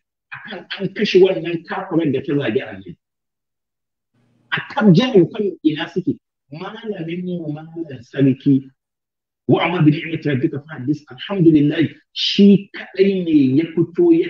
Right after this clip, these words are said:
taka wa gwamnati birki. Ya ce ko gwamnati ta saki waɗannan yaran ko kuma mu, mu yi fito na fito da gwamnati.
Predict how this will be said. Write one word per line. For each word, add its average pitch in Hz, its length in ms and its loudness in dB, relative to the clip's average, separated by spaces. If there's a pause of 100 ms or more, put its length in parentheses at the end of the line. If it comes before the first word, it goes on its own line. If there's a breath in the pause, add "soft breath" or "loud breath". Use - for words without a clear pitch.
(120)
taka - 520 -18
wa 123 120 -20
gwamnati 135 560 -6
birki. 110 360 -4 (1160)
Ya 165 220 0
ce - 400 0
ko 233 320 -2
gwamnati 226 580 -2
ta 151 120 -8
saki 151 300 -6
waɗannan 165 760 -4
yaran 147 480 -2 (500)
ko 208 280 4
kuma 214 320 -4 (160)
mu, 151 260 -4
mu 151 180 -6
yi 185 100 2 (120)
fito 349 480 -2
na 170 240 -2
fito 165 320 2
da 117 160 -2
gwamnati. 113 480 -10